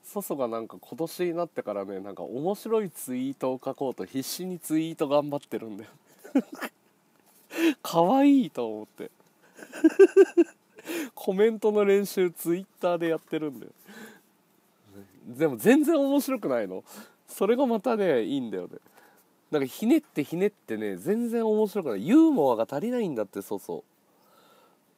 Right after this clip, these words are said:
全然面白くない、ほんと。わかん-、多分コメント面白くないって去年いじりすぎたから、へこんでるんだと思う。修行してるよ、Twitterで。ランニングしてからの方、風呂の方がいいんだから、頭かゆいんだよね。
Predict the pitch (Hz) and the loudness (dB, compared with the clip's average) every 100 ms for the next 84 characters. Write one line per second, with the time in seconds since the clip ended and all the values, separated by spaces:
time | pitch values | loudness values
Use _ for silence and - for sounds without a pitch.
0 | _ _ 123 175 175 180 180 175 - 147 | _ _ -16 -10 -6 -4 -4 -4 -6 -6
1 | 117 101 101 117 92 90 90 - _ _ | -4 -4 -4 -10 -18 -12 -12 -12 _ _
2 | _ _ _ _ _ _ _ _ _ _ | _ _ _ _ _ _ _ _ _ _
3 | 104 107 120 156 160 113 - 151 175 175 | -14 -10 -10 -4 -4 -4 -4 -4 -4 -2
4 | 180 165 127 165 185 175 170 147 127 107 | 0 0 0 -2 -4 -4 -4 -4 -4 -6
5 | 107 165 147 110 113 117 147 151 147 127 | -8 -8 -6 -6 -6 -8 -8 -8 -10 -10
6 | 85 82 80 78 - - _ _ _ _ | -12 -14 -14 -14 -18 -20 _ _ _ _
7 | _ _ _ _ _ _ - 120 143 147 | _ _ _ _ _ _ -10 -6 -4 -4
8 | 143 131 104 90 87 87 - 123 135 151 | -4 -6 -10 -12 -16 -18 -12 -8 -4 -4
9 | 151 143 135 98 87 - - - - - | -4 -8 -8 -8 -12 -16 -16 -16 -16 -16
10 | - _ _ _ _ _ _ _ _ _ | -16 _ _ _ _ _ _ _ _ _
11 | _ _ _ 113 185 240 247 240 - 247 | _ _ _ -12 -10 -8 -8 -8 -6 -4
12 | 208 127 113 110 107 127 135 127 131 135 | -2 -4 -4 -6 -6 -8 -6 -6 -6 -6
13 | 110 101 85 90 - 233 - 117 160 214 | -6 -6 -6 -8 -8 -10 -10 -8 -6 -8
14 | 123 92 82 | -10 -12 -14